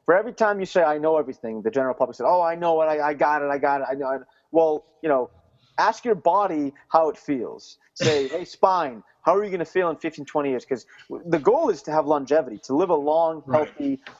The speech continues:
Speaker 1: active, fun life. Well, if you're banging out a thousand excessive flexion and extension crunches and sit-ups and all these other various exercises that aren't really doing you, they're doing you more harm than good,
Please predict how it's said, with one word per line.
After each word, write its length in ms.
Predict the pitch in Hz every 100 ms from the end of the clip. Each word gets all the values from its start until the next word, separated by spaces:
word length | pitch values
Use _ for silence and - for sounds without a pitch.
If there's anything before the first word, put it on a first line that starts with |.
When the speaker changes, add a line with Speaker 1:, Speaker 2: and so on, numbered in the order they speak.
| -
Speaker 1:
active, 440 | 151 151 160 135
fun 240 | - 151 139
life. 380 | 175 151 120 _ _ _ -
Well, 200 | 156 151
if 120 | 139
you're 100 | 175
banging 360 | 170 185 180 175
out 220 | 170 160
a 60 | 139
thousand 680 | 151 160 170 147 156 147 139 _ _ -
excessive 800 | 175 - - 170 - 170 147 -
flexion 460 | - 170 - 156
and 100 | 151
extension 480 | 143 - 151 139 139
crunches 360 | 135 156 143 131
and 100 | 135
sit-ups 300 | 151 139 -
and 100 | 139
all 100 | 160
these 300 | 165 147 - _ - - -
other 300 | 175 180 170
various 400 | 131 156 160 151
exercises 480 | 208 143 151 143 123
that 100 | 131
aren't 200 | 190 202
really 180 | 220 147
doing 360 | 165 170 151
you, 280 | 135 131 120
they're 80 | 147
doing 220 | 147 233 196
you 40 |
more 140 | 160
harm 220 | 143 165 147
than 120 | 135
good, 300 | 185 156